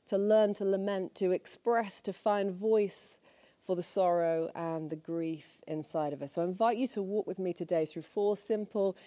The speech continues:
stages that David moves through in this lament. Four basic elements. Number one, turn to God. Turn to God.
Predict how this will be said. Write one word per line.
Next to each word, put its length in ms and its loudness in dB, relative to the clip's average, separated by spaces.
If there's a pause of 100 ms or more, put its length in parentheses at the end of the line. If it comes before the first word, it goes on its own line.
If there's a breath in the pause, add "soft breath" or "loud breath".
(140 loud breath)
stages 720 4
that 260 -2
David 500 4
moves 380 0
through 480 2
in 220 -2
this 320 0
lament. 560 -8 (180)
Four 420 2 (240)
basic 440 4
elements. 440 -4
Number 220 0
one, 400 4 (800 soft breath)
turn 540 2 (140)
to 120 -2
God. 380 -6 (1400 soft breath)
Turn 300 4
to 120 2
God. 360 0